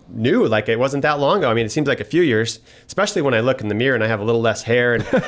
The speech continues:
<laughs> you know, the shoulders are, are smaller, and the shoulder muscle is now around the belly, right? <laughs> So it's pretty obvious that way, and my body doesn't feel quite the same, so I, I recognize the time.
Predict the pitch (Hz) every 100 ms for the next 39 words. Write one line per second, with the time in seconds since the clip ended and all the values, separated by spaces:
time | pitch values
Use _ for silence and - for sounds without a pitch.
0 | 294 - 320 - 294 135 120 117 113 117
1 | 110 104 151 151 147 135 131 120 110 110
2 | - 110 - 135 151 147 131 123 120 113
3 | - 160 151 131 117 123 127 120 117 110
4 | 120 123 120 127 104 131 147 117 120 123
5 | - - 226 190 - - 175 160 269 -
6 | - - - 233 180 170 165 156 - 139
7 | 147 143 135 127 117 117 135 147 143 131
8 | 107 143 139 135 131 123 131 127 123 120
9 | - - 117 135 143 139 127 120 113 107
10 | 123 127 120 101